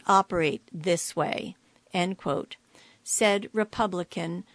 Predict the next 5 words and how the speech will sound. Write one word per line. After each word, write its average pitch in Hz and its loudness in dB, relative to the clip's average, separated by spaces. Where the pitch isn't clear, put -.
Senator 175 0
Ryan 170 0
Fatman 175 0
of 180 2
Sutton. 147 -2